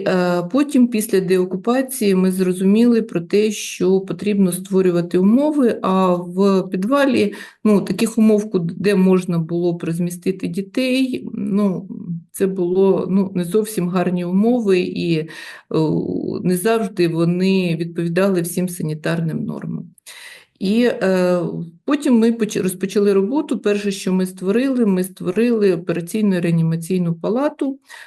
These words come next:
Завдяки благодійним організаціям, громадським організаціям нам відремонтували палату, ми її зробили і почали використовувати. А далі у нас розпочалася робота. А, ми, е,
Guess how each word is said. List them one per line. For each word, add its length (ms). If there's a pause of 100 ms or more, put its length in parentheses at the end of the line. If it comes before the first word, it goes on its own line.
(120)
Завдяки 1000
благодійним 640
організаціям, 1000
громадським 560
організаціям 840
нам 180
відремонтували 760
палату, 580
ми 220
її 280
зробили 600 (340)
і 40
почали 380
використовувати. 920
А 40
далі 320
у 140
нас 460
розпочалася 1080 (480)
робота. 920
А, 320
ми, 460
е, 140